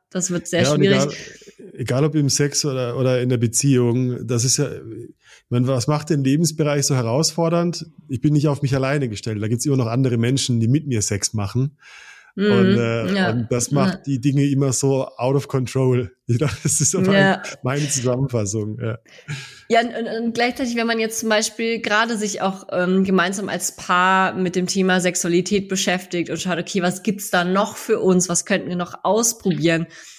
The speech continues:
Speaker 1: Das ist halt auch so irgendwie so eine aufregende Sache,
Speaker 2: Ja.
Speaker 1: ne? Die,
Speaker 2: Ja.
Speaker 1: ähm, wenn ich irgendwie auch weiß, okay, in ein paar Jahren, wenn unsere Kinder auch überhaupt kein Interesse mehr an uns haben, was ja dann auch so schnell geht, ne?
Speaker 2: <laughs>
Speaker 1: Ähm,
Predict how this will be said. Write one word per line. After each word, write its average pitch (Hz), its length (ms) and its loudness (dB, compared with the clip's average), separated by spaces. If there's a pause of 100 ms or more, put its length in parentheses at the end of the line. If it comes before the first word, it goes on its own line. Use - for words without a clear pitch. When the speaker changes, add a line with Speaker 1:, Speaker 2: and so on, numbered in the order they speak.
(120)
Speaker 1:
Das 175 140 -4
ist 202 60 2
halt 196 120 -4
auch 214 180 -2
so - 140 0
irgendwie 190 220 4
so 180 80 2
eine - 220 0
aufregende 180 1200 2
Sache, 139 360 4
Speaker 2:
Ja. 147 60 -2
Speaker 1:
ne? 196 240 2
Die, 196 200 2
Speaker 2:
Ja. 101 320 -2 (200)
Speaker 1:
ähm, 180 580 2 (720)
wenn 190 180 2
ich 202 160 -4
irgendwie 196 240 2
auch - 180 -4
weiß, 220 280 -2
okay, 196 300 -2
in 185 80 -2
ein 190 60 -4
paar 185 180 -2
Jahren, 190 440 0
wenn 170 300 -6
unsere 170 340 -4
Kinder 190 440 2
auch 165 140 -4
überhaupt 180 440 0
kein 208 140 0
Interesse 185 500 -2
mehr 180 160 0
an 156 100 -2
uns 160 180 -4
haben, 165 180 2
was 175 140 -4
ja 185 80 0
dann 175 120 0
auch - 140 -2
so - 180 2
schnell 208 440 4
geht, 160 280 -2
ne? 208 300 0
Speaker 2:
<laughs> - 40 -12 (400)
Speaker 1:
Ähm, 185 500 2